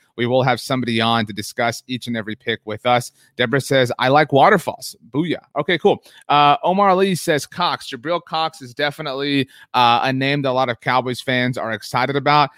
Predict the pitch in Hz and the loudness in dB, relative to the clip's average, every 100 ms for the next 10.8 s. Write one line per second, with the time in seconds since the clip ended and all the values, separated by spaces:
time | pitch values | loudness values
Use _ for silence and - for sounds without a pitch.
0 | - - 117 113 131 143 147 131 143 131 | -12 -2 0 0 0 0 -2 -4 0 0
1 | 131 117 135 147 147 139 147 - 135 127 | 0 -2 -4 -2 -4 -2 -4 -2 -6 -6
2 | 143 139 135 131 - 123 110 107 - 165 | -8 -6 -6 -6 -6 -8 -8 -10 -2 0
3 | 170 - _ _ - 117 120 113 117 151 | 0 -4 _ _ -2 2 2 0 0 0
4 | - 135 120 127 110 113 127 123 120 110 | 0 -2 -2 -4 -4 -4 -4 -4 -4 -8
5 | 101 127 123 120 107 104 - 117 101 - | -4 -2 -2 -4 -6 -8 -4 -2 -2 -4
6 | - 117 113 - - - 107 104 104 127 | 0 0 0 -4 -20 -4 0 2 2 2
7 | 127 117 113 127 - 107 - 95 110 104 | 2 -2 -2 -4 -4 -8 -8 -4 -4 -4
8 | 95 135 143 123 110 120 - 135 139 110 | -2 0 2 0 -2 -4 -4 -6 -6 -6
9 | 117 107 131 127 117 104 104 101 - 131 | -6 -6 -2 -2 -2 -4 -6 -6 -2 -2
10 | 123 117 117 107 127 135 135 | 0 -2 -2 -4 -4 -4 -4